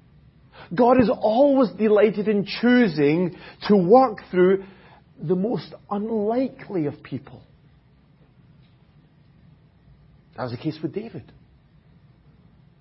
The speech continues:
It's also the case with Jesus himself. Listen to what Isaiah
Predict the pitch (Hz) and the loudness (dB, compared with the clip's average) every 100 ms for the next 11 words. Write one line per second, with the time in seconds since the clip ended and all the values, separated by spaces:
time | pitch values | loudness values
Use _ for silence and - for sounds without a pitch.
0 | _ _ _ _ _ _ _ 147 165 247 | _ _ _ _ _ _ _ -12 -10 -10
1 | 208 - 165 - 156 - - 175 156 180 | -12 -10 -14 -12 -16 -16 -14 -14 -14 -18
2 | - 165 - 214 170 - - - _ _ | -18 -20 -20 -20 -20 -20 -20 -20 _ _
3 | _ _ _ _ _ _ _ _ _ 175 | _ _ _ _ _ _ _ _ _ -6
4 | 170 196 170 175 - - - - - 165 | -4 -2 4 4 2 -16 -20 -14 0 4
5 | 160 151 160 151 | 4 2 0 0